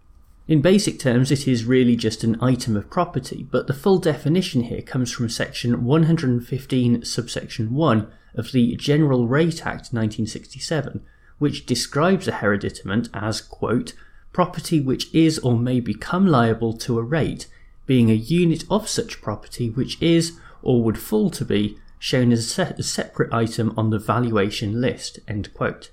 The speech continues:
That is fine, but it doesn't tell us a great deal about this particular situation.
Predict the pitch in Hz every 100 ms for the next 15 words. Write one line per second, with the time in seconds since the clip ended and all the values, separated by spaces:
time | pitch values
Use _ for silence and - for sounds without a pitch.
0 | _ _ - - - - - - - -
1 | - 151 165 165 120 - - 226 240 -
2 | - 180 156 143 135 123 - 131 123 117
3 | 113 113 120 - - 123 - 240 - 113
4 | - - - 127 127 123 95 -